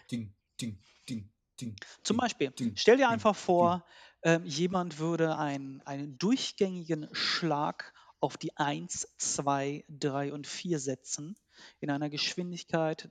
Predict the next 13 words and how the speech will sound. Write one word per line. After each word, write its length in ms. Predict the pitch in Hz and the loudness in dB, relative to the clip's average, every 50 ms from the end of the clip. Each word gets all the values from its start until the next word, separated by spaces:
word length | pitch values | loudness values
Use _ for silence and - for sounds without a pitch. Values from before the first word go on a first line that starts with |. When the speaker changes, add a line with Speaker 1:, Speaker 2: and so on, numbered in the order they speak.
| - _ | -12 _
Speaker 2:
deiner 360 | - 151 156 170 180 170 165 - | 0 0 0 0 -2 -2 -2 -4
Wahl. 400 | 135 123 117 120 127 127 135 - _ _ _ - - - - - - - _ _ | -6 -8 -8 -12 -14 -14 -16 -18 _ _ _ -18 -16 -16 -16 -18 -20 -20 _ _
Und 420 | _ 156 156 156 156 - - - - _ _ _ _ _ | _ -2 -2 -2 -2 -4 -6 -6 -6 _ _ _ _ _
darauf 760 | 170 147 170 185 202 185 170 160 160 175 190 190 - - - - - - | 2 4 4 4 6 4 4 4 4 2 0 -2 -6 -12 -12 -14 -14 -6
zi-, 240 | - - - 170 170 | -6 -4 -4 -4 -8
rezitieren 800 | 170 151 160 185 - - 208 180 - - 202 196 175 175 165 147 | -6 -4 -4 -4 -2 -4 -4 -4 -4 0 0 0 0 0 -4 -4
wir 280 | 151 165 165 160 156 | -2 0 0 0 0
jetzt 400 | 151 156 156 - - - - - - _ _ _ _ _ _ _ | -2 -4 -4 -4 -6 -6 -6 -10 -16 _ _ _ _ _ _ _
ein 180 | 160 151 151 - | -6 -6 -6 -10
paar 480 | - - 156 147 147 147 151 156 165 - _ - - _ _ - | -8 -4 -4 -2 -2 -2 -4 -4 -8 -12 _ -20 -20 _ _ -8
dieser 200 | 147 147 147 135 | -4 -2 -2 -2
sogenannten 800 | 139 147 151 156 151 151 147 143 - 139 147 143 143 143 139 - - - - - _ _ _ | -2 -4 -4 -4 -4 -4 -4 -6 -8 -12 -12 -12 -12 -14 -14 -16 -18 -20 -20 -20 _ _ _
Punkrock-Lyrik-Stücke 1900 | - - - 185 185 - - - 127 120 - - 135 131 135 131 131 - 135 131 - - - - - - - - - - - 131 - - 147 139 143 147 | -12 -10 -10 -10 -10 -14 -8 -8 -8 -8 -8 -14 -14 -12 -12 -12 -12 -12 -12 -14 -14 -12 -8 -6 -4 -4 -4 -6 -6 -6 -8 -8 -6 -6 -6 -6 -6 -10